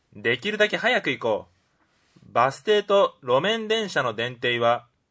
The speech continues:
原爆ドームのすぐ近くにあるよ。原爆ドームでは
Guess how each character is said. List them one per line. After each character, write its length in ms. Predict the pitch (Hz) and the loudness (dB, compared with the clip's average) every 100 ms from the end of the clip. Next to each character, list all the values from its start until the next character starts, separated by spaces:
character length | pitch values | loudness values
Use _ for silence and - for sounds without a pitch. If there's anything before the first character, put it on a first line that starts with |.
| _ 101 | _ -8
原 240 | 131 196 | -6 -2
爆 240 | 226 214 202 | -2 -2 -2
ド 160 | 214 | -2
ー 20 | 160 | -2
ム 80 | |
の 180 | 123 113 - | -6 -8 -12
す 260 | - 254 | -10 -6
ぐ 120 | 202 151 | -4 -6
近 300 | - 240 214 | -2 -2 -2
く 100 | 143 | -4
に 100 | 117 | -4
あ 140 | 117 | -4
る 80 | 98 | -2
よ。 260 | 101 143 _ _ _ _ _ _ _ _ - | -4 -4 _ _ _ _ _ _ _ _ -6
原 200 | 123 185 | -4 0
爆 260 | 220 220 | 0 0
ド 140 | 214 208 | -2 -2
ー 20 | |
ム 120 | 139 | 0
で 60 | 110 | 0
は 220 | 98 | -2